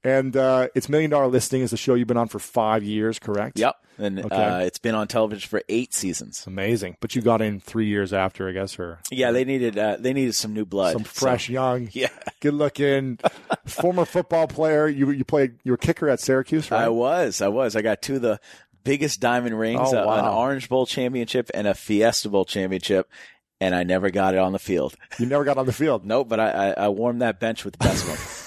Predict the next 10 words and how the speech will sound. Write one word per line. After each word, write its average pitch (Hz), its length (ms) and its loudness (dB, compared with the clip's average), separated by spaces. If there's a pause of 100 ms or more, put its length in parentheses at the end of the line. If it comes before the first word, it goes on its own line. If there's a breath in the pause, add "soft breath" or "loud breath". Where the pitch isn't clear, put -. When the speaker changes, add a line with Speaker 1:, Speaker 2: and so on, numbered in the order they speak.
(200)
Speaker 1:
<laughs> - 0 - (360 loud breath)
So 143 240 -2
you 139 120 0
were 151 60 2
there 143 140 2
for 117 80 -2
four 135 200 0
years 135 200 0
playing 135 220 0
football? 151 380 -2